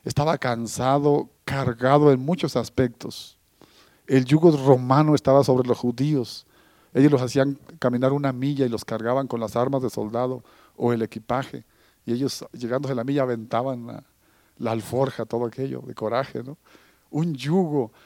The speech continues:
además los arados, las tierras, los trabajos tan pesados, los, los, las temperaturas tan altas,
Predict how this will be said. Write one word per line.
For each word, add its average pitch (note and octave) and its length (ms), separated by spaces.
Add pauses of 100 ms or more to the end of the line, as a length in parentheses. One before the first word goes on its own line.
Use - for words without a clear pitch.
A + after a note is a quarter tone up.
(160)
además C3+ 500
los C#3 220
arados, C3 600
las A2 200
tierras, B2 680
los A#2 140
trabajos B2+ 440
tan A2 200
pesados, B2 800 (440)
los, B2 500
los, B2 420 (360)
las - 160
temperaturas B2+ 580
tan B2 220
altas, C3 680